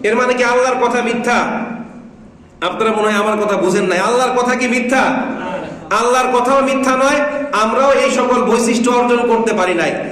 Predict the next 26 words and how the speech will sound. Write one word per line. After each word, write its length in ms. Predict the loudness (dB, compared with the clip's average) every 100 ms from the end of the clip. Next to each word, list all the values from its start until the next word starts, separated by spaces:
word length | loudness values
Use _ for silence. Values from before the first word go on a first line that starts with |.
| -10 -4
যারা 240 | 0 0
প্রকৃতপক্ষে 760 | 0 0 0 0 2 2 0 0
আল্লাহর 340 | 0 0 0
বান্দা, 580 | 0 0 0 0 0 -4 -6
বিশ্বনবীর 540 | -4 -2 0 2 2 2
উম্মত, 720 | 2 2 2 0 -2 -2 0
এরা 180 | 0 2
এই 180 | 2 0
সকল 260 | 0 0
বৈশিষ্ট্য 480 | 2 2 2 0 0
ঠিকই 300 | 0 0 0
অর্জন 360 | 2 2 2 2
করেছে, 360 | 2 2 0
ঠিক 160 | -2 0
কিনা? 300 | 0 2 0 -2 -4 -8 -10 -8
সাহাবা 300 | -2 0 2
কেরাম 360 | 0 0 0 0
দিনের 240 | 0 0 2
পর 220 | 0 2
দিন, 180 | 0 0
সপ্তাহের 480 | 0 0 0 0 0
পর 160 | 0
সপ্তাহ 400 | 0 0 0 0
না 180 | 2 0 0
খেয়ে 120 | 0
থেকেছেন। 640 | 0 -2 -2 -2 -4 -6